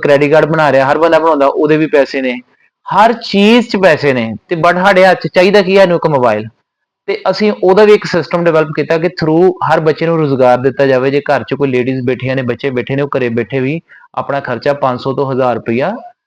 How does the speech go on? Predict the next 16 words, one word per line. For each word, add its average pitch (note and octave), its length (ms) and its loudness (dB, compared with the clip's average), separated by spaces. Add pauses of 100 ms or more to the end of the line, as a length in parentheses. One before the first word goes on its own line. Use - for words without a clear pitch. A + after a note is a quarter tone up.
(200)
ਡੇਲੀ, D#3+ 340 0
ਵੀਕਲੀ D3 320 -2
ਕਮਾ D#3 260 0
ਸਕਣ। A2+ 300 -6
ਡਿਪੈਂਡ F3 300 2
ਹੈ G3+ 60 6
ਕਿ G3 80 0
ਉਹ G#3+ 240 0
ਕਿੰਨੀ F#3+ 240 4
ਸ਼ਿੱਦਤ D#3 360 0
ਨਾਲ C#3 140 0
ਕਰਦੇ A2 320 -2
ਨੇ। G#2+ 160 -6 (380)
ਸੋ F3 160 -4
ਅਸੀਂ F3 140 -4
ਬੜੇ F#3+ 280 4